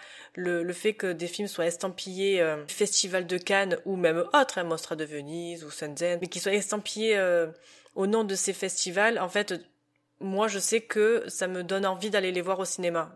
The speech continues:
Dès quand je vois qu'un film est, euh, estampillé Sundance, en général, je sais que ça m'y adressait. Je suis le public, en fait, euh, visé, donc je vais le voir.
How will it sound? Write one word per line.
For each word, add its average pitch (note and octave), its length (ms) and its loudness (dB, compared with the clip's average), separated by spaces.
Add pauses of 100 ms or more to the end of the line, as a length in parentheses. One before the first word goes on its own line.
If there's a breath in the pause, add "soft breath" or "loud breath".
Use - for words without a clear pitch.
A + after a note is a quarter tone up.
Dès E3 80 -10
quand E3 120 -6
je E3 120 -8
vois F3 160 -4
qu'un E3 320 -6
film E3+ 360 -6
est, E3 280 -4
euh, D#3 300 -4
estampillé E3+ 440 -4
Sundance, F3 640 0 (180)
en E3+ 60 -10
général, E3+ 640 0
je D#3+ 160 -10
sais F#3 220 -2
que F#3 60 -10 (100)
ça - 180 -2
m'y F#3 160 2
adressait. F#3 540 2 (720 loud breath)
Je - 100 -2
suis G#3+ 260 2
le G3 100 4
public, F#3 440 -4
en F3 80 2
fait, - 360 -4
euh, D#3+ 140 4
visé, E3+ 520 0 (160)
donc G3 300 2
je E3 100 0
vais F3 80 4
le E3+ 80 4
voir. E3 340 2